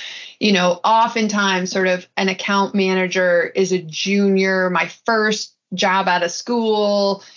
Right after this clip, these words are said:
you know, and you're really kind of great at communication and shuffling emails and keeping people connected. But Innovia strives to have career, lifetime, seriously sort of experienced people who have sort of been there, done that, who,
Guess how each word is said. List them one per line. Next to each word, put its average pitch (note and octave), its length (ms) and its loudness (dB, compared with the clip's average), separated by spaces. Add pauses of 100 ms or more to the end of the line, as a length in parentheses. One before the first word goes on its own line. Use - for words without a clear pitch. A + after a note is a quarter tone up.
(140)
you G3+ 120 2
know, F3+ 360 2
and G#3 180 2
you're G3 140 2
really F#3+ 260 0
kind F#3+ 220 -4
of F3+ 180 -4 (760)
great C4 260 2
at - 60 -14
communication B3 760 0
and G3 160 -2
shuffling A3 500 -2
emails G#3+ 640 0
and F#3+ 120 -2
keeping G#3 280 0
people G3 280 -2
connected. F#3+ 760 -2
But F#3+ 140 -2
Innovia G3 560 0
strives F#3 560 0
to F#3+ 80 -4
have F3 540 0 (1700)
career, A3 680 0
lifetime, G3 1040 0
seriously F#3 1500 -2
sort F3 260 -2
of - 80 -4
experienced F3+ 920 -2
people F#3 440 0
who F3+ 80 0
have F3+ 140 0
sort F#3+ 180 0
of E3 100 -6
been G3 240 2
there, E3+ 260 2
done F#3 340 0
that, E3+ 300 -2
who, F3 400 0